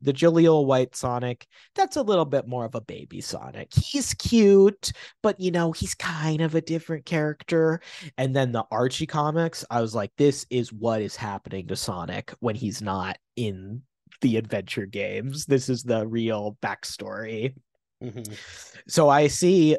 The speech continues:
Speaker 1: you can go onto knights into dreams dot com, the official fan site, and Tyler, you can read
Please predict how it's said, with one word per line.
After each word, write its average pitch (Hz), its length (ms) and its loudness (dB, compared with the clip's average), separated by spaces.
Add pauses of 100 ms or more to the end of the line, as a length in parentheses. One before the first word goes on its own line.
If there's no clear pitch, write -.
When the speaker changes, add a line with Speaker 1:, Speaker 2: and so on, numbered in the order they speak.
(100)
Speaker 1:
you 147 200 2
can 190 320 -2 (420)
go 135 360 4
onto 120 640 -2 (300)
knights 113 340 -6
into 180 220 -6
dreams 208 400 -4
dot - 260 -4
com, 113 460 -6
the 117 140 -2
official 131 360 -4
fan 107 320 -6
site, 120 360 -2 (840)
and 147 220 -2 (260)
Tyler, 170 340 4
you 156 180 4
can 151 240 -4
read 139 640 0